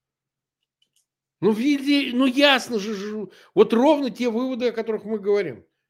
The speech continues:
Не путём ослабления, а наоборот накачки, наоборот напряжения.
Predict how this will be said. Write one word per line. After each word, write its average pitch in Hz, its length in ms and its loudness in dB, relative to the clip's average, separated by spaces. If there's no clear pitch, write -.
Не 196 120 2
путём 262 400 0
ослабления, 247 920 -2
а 147 80 -8
наоборот 233 520 0
накачки, 226 580 -8
наоборот 190 540 -2
напряжения. 196 720 -8